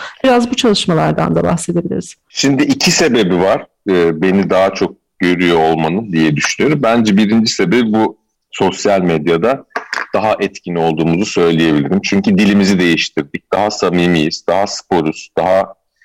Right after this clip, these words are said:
Speaker 2: espriliyiz bazen. E, bu da tabii, e, izlenme oranını arttırıyor. Böyle beylik beylik cümleler kuran, e, sürekli,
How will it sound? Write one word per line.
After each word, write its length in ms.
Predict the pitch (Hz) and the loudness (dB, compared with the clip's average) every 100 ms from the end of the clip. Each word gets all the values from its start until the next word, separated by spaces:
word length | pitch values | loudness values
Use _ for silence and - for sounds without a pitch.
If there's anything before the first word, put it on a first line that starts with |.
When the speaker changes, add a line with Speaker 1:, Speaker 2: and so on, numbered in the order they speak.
| _ _ _ - | _ _ _ -4
Speaker 2:
espriliyiz 840 | 120 - 127 117 120 101 87 82 | -2 -2 0 2 4 2 0 0
bazen. 420 | 80 76 117 147 - - | 0 0 0 -4 -6 -6
E, 180 | 90 104 | -2 0
bu 120 | 147 | 0
da 120 | 104 | -2
tabii, 420 | - 82 139 147 - _ _ _ - | 0 0 2 0 -6 _ _ _ -4
e, 220 | 101 101 | 0 2
izlenme 580 | - 139 135 143 143 151 | 2 2 4 2 4 4
oranını 340 | 139 139 143 143 | 4 4 2 2
arttırıyor. 540 | 107 - - 87 87 | 0 -2 -6 -4 0
Böyle 260 | 104 95 90 | 2 2 2
beylik 420 | 113 117 - - | 2 2 -2 0
beylik 400 | 98 98 101 - | 2 2 -2 -6
cümleler 580 | 101 98 95 95 92 - | -4 0 2 2 0 -2
kuran, 340 | 90 82 82 _ _ _ _ _ - | -2 -2 -4 _ _ _ _ _ -2
e, 360 | 78 73 73 67 | 0 2 2 0
sürekli, 800 | - - 110 107 - 98 98 98 | -4 -4 0 0 0 0 2 0